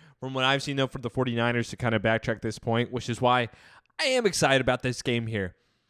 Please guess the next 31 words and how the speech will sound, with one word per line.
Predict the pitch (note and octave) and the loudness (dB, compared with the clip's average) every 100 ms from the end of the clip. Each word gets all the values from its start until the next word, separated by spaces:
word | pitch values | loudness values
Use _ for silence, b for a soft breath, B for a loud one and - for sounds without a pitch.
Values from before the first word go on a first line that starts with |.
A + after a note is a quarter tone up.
| _ _ _ | _ _ _
Dude, | C3+ B2+ | -2 0
Shanahan's | - C3+ C3+ A#2+ | 2 2 2 -2
gonna | G#2+ G#2+ | -2 -4
try | A#2+ G2+ | -2 -4
everything. | F#2+ F#2+ D#2+ E2 _ _ _ _ | -6 -10 -14 -20 _ _ _ _
Oh, | D#3+ E3 E3 D#3+ D3+ | 4 6 4 6 6
wait, | B2+ - | 6 4
this | C3+ D#3 | 0 2
isn't | D#3+ E3+ | 4 6
working? | E3+ E3+ G3+ A3 b b b b B2 B2 | 6 6 0 -2 b b b b -20 2
Do | D#3+ | 6
that. | D#3 A#2+ D#2+ - _ _ _ C3+ | 8 6 4 -10 _ _ _ 0
Oh, | C#3+ | 4
wait, | C#3 A#2 | 4 4
that's | C3 F3 | 2 2
not | E3+ | 4
working? | F3+ F3+ G3+ F#3 _ _ | 4 0 -6 -10 _ _
Do | D3+ D3 | -2 0
that. | B2 F#2 - _ _ _ _ _ _ _ _ _ - | 0 -4 -10 _ _ _ _ _ _ _ _ _ -10
Tennessee | - D3+ D3+ D#3+ | -8 -8 -8 -6
was | D3 B2+ | -2 0
just | C3 A#2 | 0 -2
staying | - A#2+ G#2 | -4 -2 -2
put. | G2+ G#2 F2+ _ _ _ _ _ - - | 0 0 0 _ _ _ _ _ -12 4
I | B2+ | 4
think | C3+ D3+ C3 | 4 -2 0
that's | C3 C3+ | 0 0
what | D#3+ D3 | -2 -4
kind | - C3 C3+ | -4 -4 -2
of | B2 - | -4 -6
is | B2+ B2 A2+ | -4 -2 -4